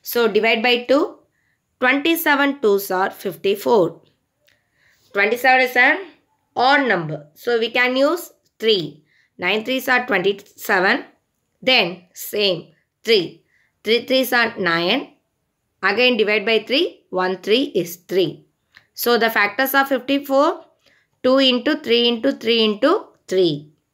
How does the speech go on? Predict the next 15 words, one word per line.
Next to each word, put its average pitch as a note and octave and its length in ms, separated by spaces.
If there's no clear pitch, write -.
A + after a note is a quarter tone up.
Next, A3+ 400
eighty-one. A3 640
Eighty-one B3+ 400
is C4 140
an D4 200
odd C#4 260
number. F3 600
So A3+ 200
we A3 120
can A#3+ 240
use C#4 420
three. F3+ 580
Twenty-seven C4 720
threes F#3+ 320
are G#3 200